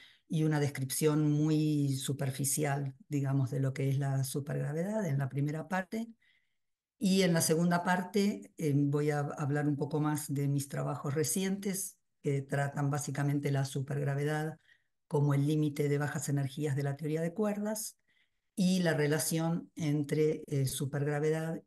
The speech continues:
y las dualidades de las teorías de cuerdas. Eh, bueno, varias de estas cosas de la primera parte, eh,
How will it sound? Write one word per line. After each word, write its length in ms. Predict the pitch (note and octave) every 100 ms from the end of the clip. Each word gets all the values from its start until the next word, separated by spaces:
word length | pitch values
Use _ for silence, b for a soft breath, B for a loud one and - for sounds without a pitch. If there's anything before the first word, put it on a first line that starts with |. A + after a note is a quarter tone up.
| _
y 200 | - C#3+
las 200 | C#3+ B2+
dualidades 840 | C3 C3+ C#3 C#3 C#3 C#3 C#3 - _ _ _ -
de 140 | C#3+
las 160 | C3 -
teorías 320 | C3+ C3 A#2
de 100 | B2+
cuerdas. 560 | - C3+ C3+ C3+ - b b b b b b _ _ _ _ -
Eh, 560 | D3 C#3 C#3 C#3+ - -
bueno, 480 | D4+ F3+ C3+ C3+ - -
varias 400 | F3 F3 F#3 D3
de 80 | D#3
estas 300 | - D3 -
cosas 640 | E3+ E3 - E3 - - -
de 180 | C#3+ C3+
la 160 | C3+
primera 380 | D3 D3 D#3 D#3
parte, 560 | E3+ F3 F#3 E3 - - _ _ _ -
eh, 260 | - C3+